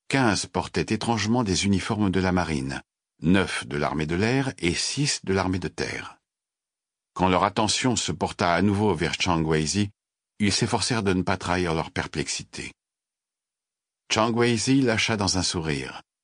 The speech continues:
Étrange contingent, n'est-ce pas ?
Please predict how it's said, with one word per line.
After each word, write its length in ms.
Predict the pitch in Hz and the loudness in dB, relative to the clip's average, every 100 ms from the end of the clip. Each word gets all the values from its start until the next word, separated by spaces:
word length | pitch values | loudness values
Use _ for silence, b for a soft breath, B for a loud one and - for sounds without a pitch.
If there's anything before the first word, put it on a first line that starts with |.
| _ _ _ _ _ - | _ _ _ _ _ -2
Étrange 600 | - 113 - 139 143 - | 0 2 2 4 2 0
contingent, 640 | 117 127 135 131 95 90 85 | -2 0 2 2 2 0 0
n'est-ce 200 | 78 - | -2 0
pas ? 280 | 107 117 | 0 0